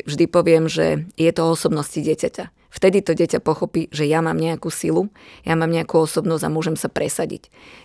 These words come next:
Je to pre jeho vývin veľmi podstatné obdobie, ale pre nás ako rodičov ťažké.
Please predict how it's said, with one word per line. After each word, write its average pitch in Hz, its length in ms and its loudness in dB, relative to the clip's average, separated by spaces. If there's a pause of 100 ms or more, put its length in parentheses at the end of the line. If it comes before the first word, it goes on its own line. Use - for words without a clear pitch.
Je 170 80 4
to 165 160 0
pre 190 240 4
jeho 175 160 0
vývin 165 400 2
veľmi 170 400 4
podstatné - 480 -2
obdobie, 165 480 2
ale 151 160 0
pre 160 240 -2
nás 165 160 -2
ako 156 320 -4
rodičov - 320 -4
ťažké. - 400 -6